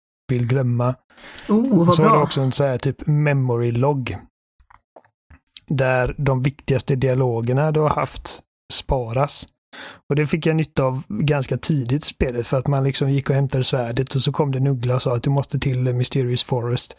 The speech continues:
Speaker 1: Och sen gick jag vidare och liksom utforskade på egen hand en stund, och sen kom jag på, vad, vad fan var det han sa nu igen? Vart är det jag ska nu?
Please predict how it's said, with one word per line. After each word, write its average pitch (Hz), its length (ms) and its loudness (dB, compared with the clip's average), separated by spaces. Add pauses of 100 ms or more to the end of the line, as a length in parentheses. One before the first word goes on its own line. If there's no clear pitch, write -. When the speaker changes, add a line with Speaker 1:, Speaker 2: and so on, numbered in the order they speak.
(100)
Speaker 1:
Och - 360 -6
sen 139 140 0
gick 151 160 2
jag 165 140 4
vidare 147 420 0
och 160 60 0
liksom 147 280 0
utforskade 139 520 0
på - 100 -2
egen 135 280 0
hand 151 180 2
en 135 60 2
stund, 131 280 0
och 127 60 -2
sen 143 160 0
kom 147 120 0
jag 139 100 -2
på, 143 160 0
vad, 135 260 -2 (520)
vad - 100 -2
fan 208 200 2
var 165 140 4
det 147 80 0
han 131 120 0
sa 123 320 0
nu 135 140 2
igen? 123 160 -2
Vart 151 180 0
är 147 80 2
det 135 60 2
jag 131 100 0
ska 135 280 0
nu? 120 200 -2